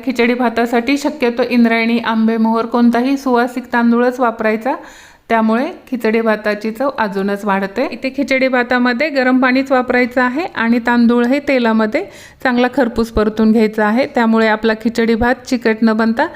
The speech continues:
छान सळसळीत बनतो. तांदूळ परतल्यानंतर दोन मोठे चमचे तूप घालायचं आहे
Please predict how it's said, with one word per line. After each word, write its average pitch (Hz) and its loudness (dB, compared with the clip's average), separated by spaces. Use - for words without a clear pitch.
छान 269 2
सळसळीत 233 0
बनतो. 208 0
तांदूळ 233 2
परतल्यानंतर 226 2
दोन 233 2
मोठे 233 2
चमचे 240 0
तूप 262 -4
घालायचं 262 2
आहे 262 -2